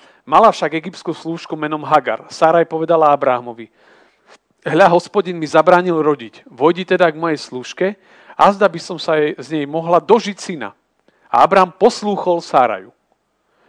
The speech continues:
Vtedy Sáraj, žena Abrahamova, vzala svoju slúžku, Egypťanku Hagaru, bolo to desať rokov po tom, čo sa Abraham usadil v Kanáne, a dala ju svojmu mužovi Abrahamovi za ženu. Vošiel teda k Hagare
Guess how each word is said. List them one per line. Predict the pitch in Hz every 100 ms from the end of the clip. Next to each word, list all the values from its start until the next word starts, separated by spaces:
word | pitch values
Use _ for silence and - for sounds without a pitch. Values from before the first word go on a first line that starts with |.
| _ _ -
Vtedy | 135
Sáraj, | 123 165 180 180
žena | 147 143 151
Abrahamova, | 151 165 151 139
vzala | 139 156 151
svoju | - 139 127
slúžku, | 151 160 - 214 226 _ _ _ _ 151
Egypťanku | 147 - 147 -
Hagaru, | 107 139 151 156 175 - _ _ _ -
bolo | 160 160
to | 139
desať | 156 - 143
rokov | 147 143
po | 147 147
tom, | 156
čo | 139 135
sa | 139
Abraham | 131 139 139 131
usadil | - 135 117
v | -
Kanáne, | 139 151 156 160 185 - - -
a |
dala | 151 190 233 233
ju |
svojmu | - 214 170
mužovi | 170 156 160 165 139
Abrahamovi | 139 160 160 170
za | 165 175
ženu. | 156 117
Vošiel | 110 139 185 151
teda | 165 120
k | -
Hagare | 117 139 147